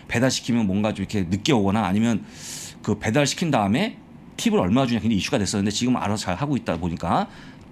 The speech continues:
이 배달, 배달하는 기업들이 주가가 좀 올라가는 그런 모습 보여주고 있고 의견도 올라간다는 거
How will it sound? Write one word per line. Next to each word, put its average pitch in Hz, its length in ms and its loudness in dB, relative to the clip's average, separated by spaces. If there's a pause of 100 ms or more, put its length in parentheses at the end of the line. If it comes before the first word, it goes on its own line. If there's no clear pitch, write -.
(160)
이 98 200 2
배달, 117 380 0 (120)
배달하는 110 320 2
기업들이 98 280 -4
주가가 - 240 -4
좀 90 100 -2
올라가는 98 320 2
그런 90 140 -4
모습 85 200 -8
보여주고 87 240 -2
있고 170 320 -2 (160)
의견도 95 280 0
올라간다는 87 440 0
거 131 300 0